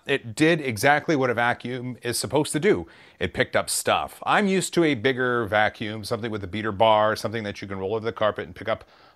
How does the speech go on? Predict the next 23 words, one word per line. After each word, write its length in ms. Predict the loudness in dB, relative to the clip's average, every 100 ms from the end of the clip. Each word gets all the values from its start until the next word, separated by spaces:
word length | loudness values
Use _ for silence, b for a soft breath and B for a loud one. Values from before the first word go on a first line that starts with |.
| b
all 200 | 6 6
the 120 | 6
stuff. 380 | 0 -2 -2 -2
This 200 | -4 0
is 140 | 0 -2
great 480 | 2 4 4 0
for 400 | -4 0 2 2
the 100 | 2
quick 260 | 0 0 0
fixes. 480 | -2 -2 -4 -12 2
This 340 | 6 6 4
is 160 | 0 0
the 120 | -2
dust 360 | 0 0 0 -2
buster 480 | -2 -2 -2 -2 -4 B B B
that, 440 | 0 0 -4 -20 _
uh, 300 | -2 0 0 -2
I 120 | -2 -2
really 320 | 0 0 2
needed 360 | 0 -2 -4 -8 b b
in 180 | -2 0
the 80 | 0
studio. 600 | 0 2 2 2 0 -4